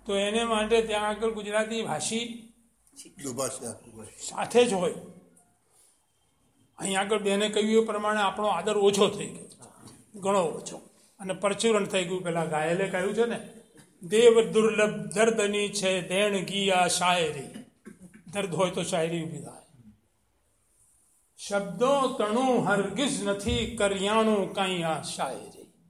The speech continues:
Speaker 1: પેલું કરિયાણાની વાત કરી, થોડું ધાણા, થોડું જીરું, થોડું મરચું, એવી બની ગઈ અમારી અંગ્રેજી ભાષા. અને પરિણામ એવું આવ્યું કે નવી પેઢીમાં તો અંગ્રેજી ભાષા શું છે, કેવી છે,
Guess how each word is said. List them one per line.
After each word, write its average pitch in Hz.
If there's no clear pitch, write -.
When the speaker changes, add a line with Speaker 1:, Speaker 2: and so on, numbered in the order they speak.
Speaker 1:
પેલું 160
કરિયાણાની 175
વાત 165
કરી, 220
થોડું 175
ધાણા, 165
થોડું 165
જીરું, 180
થોડું 151
મરચું, 175
એવી 220
બની 208
ગઈ 202
અમારી 175
અંગ્રેજી 165
ભાષા. 147
અને 190
પરિણામ 226
એવું 226
આવ્યું 220
કે 240
નવી -
પેઢીમાં 202
તો 226
અંગ્રેજી 208
ભાષા 175
શું 202
છે, 185
કેવી 190
છે, 180